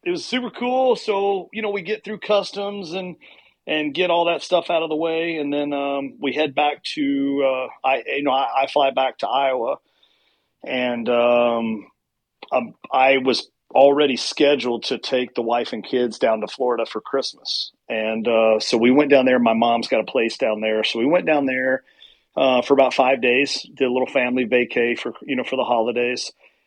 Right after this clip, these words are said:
and then, um, flew back to, to Iowa, um, around the first. And, uh, ended up using my muzzleloader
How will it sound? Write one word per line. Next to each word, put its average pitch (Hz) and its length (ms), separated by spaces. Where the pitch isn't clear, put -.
and 113 220
then, 117 380
um, 107 480
flew 143 320
back 139 300
to, 139 540
to 147 200
Iowa, 175 640
um, 127 540
around 127 300
the 117 80
first. - 560
And, 117 420
uh, 117 360
ended 131 280
up 143 140
using 143 300
my 131 100
muzzleloader 139 640